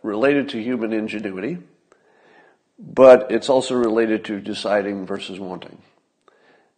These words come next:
What I'm gonna describe is possible. In any other world, you would never even consider this, all right?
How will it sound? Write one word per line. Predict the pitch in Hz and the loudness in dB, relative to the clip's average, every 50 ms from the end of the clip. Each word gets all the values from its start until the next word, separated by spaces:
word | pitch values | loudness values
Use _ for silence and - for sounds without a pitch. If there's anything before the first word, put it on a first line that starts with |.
| _ _ _ _ | _ _ _ _
What | - 302 - 107 110 - - 104 110 117 139 156 170 | -18 -16 -14 -14 -16 -14 -10 -4 2 6 6 6 6
I'm | 180 180 175 | 6 2 0
gonna | 175 165 147 | 0 -2 -2
describe | 135 143 135 - - - - 120 120 120 123 110 | -4 -6 -8 -6 -4 0 2 4 4 4 2 0
is | 113 110 - | -2 -4 -6
possible. | - - - - 135 127 131 135 - 113 - - - - - - - _ _ _ _ _ _ _ _ _ _ _ _ _ _ _ _ _ _ _ _ _ _ - | -8 -14 -8 -2 -2 0 -2 -2 -4 -10 -14 -14 -16 -20 -20 -20 -20 _ _ _ _ _ _ _ _ _ _ _ _ _ _ _ _ _ _ _ _ _ _ -4
In | 117 117 107 - | -2 -2 -2 -2
any | - 95 123 139 165 165 160 | -4 -2 0 2 2 2 2
other | 151 147 147 135 120 | 2 2 2 0 0
world, | 120 123 127 120 107 95 90 95 - - - - | 0 2 2 2 0 0 -2 -8 -10 -12 -16 -14
you | - 110 113 110 | -10 -6 -6 -4
would | 104 107 104 | -4 -4 -4
never | 110 110 113 120 117 127 | -4 -4 -4 -4 -2 -2
even | 120 113 104 107 98 - | -4 -4 -4 -6 -8 -8
consider | - 107 101 98 - - 107 98 87 90 | -10 -10 -10 -10 -10 -8 -8 -8 -8 -10
this, | - - - - - - - - _ _ _ _ _ _ _ _ _ _ _ _ _ | -14 -16 -20 -20 -20 -20 -20 -20 _ _ _ _ _ _ _ _ _ _ _ _ _
all | - - | -14 -12
right? | 98 110 | -12 -12